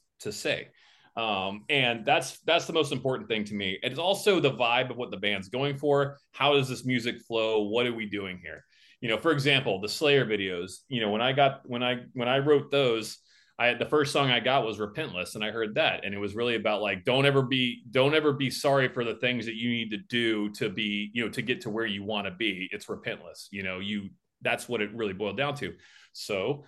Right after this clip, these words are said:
I wrote two music videos to that. One was this big budget thing. It was, like, this crazy biker, like, a-, like, apocalyptic biker thing that would be shot in the desert. It was gonna be, it was really expensive.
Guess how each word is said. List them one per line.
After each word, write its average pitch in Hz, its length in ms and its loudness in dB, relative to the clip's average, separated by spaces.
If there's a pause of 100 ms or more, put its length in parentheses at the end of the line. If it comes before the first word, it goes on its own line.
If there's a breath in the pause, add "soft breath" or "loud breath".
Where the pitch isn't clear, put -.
(160 soft breath)
I 104 120 0
wrote 104 260 0
two 101 180 -4
music 127 360 -2
videos 95 400 -6
to 95 60 -16
that. 90 260 -8
One 156 280 0
was 196 140 4
this 147 100 0
big 139 280 4
budget 123 380 0
thing. 117 200 2
It 117 60 0
was, 104 80 -2
like, 117 160 0
this 107 160 -4
crazy 135 640 2
biker, 120 500 0
like, 104 340 0
a-, 123 180 -2
like, 117 220 -2
apocalyptic 120 920 -2
biker 110 400 0
thing 120 200 0
that 117 60 -4
would 104 120 -6
be 98 60 -8
shot 117 240 0
in 104 60 -10
the 98 140 -12
desert. 143 360 0
It 117 60 -8
was 104 120 -8
gonna 127 120 -6
be, 113 140 -12
it 139 80 2
was 117 180 2
really 143 340 6
expensive. 123 640 0